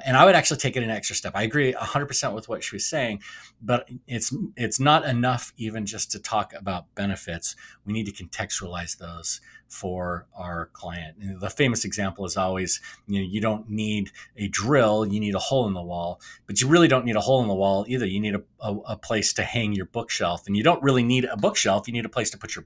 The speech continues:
books. And then there's even the, you know, the benefit is when my books are on the wall, I, uh, feel better about myself, or my friends think that I'm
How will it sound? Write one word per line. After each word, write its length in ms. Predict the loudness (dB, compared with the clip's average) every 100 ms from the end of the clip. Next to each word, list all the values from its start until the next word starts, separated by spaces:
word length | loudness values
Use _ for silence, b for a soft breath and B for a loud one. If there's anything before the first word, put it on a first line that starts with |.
| 4
books. 460 | 6 6 4 0 0 B B B B 0
And 460 | 4 6 4 -2 -2
then 200 | 0 2
there's 180 | 2
even 240 | 2 2 2
the, 160 | 0 -4
you 140 | -2 0
know, 80 |
the 100 | 0
benefit 480 | 2 2 2 0 2
is 180 | 0 -2
when 160 | 0 0
my 80 |
books 320 | 0 -2 -2 0
are 60 |
on 100 | 0
the 80 | 0
wall, 520 | 6 10 12 10 8
I, 260 | 2 -2 -2 B B B 0
uh, 180 | 0
feel 180 | 0 -2
better 220 | 0 2
about 180 | 2 2
myself, 500 | 0 6 10 10 6
or 60 | 0
my 120 | -4
friends 280 | -4 -2 -2
think 160 | -4
that 80 | -4
I'm 300 | -2 -2 -4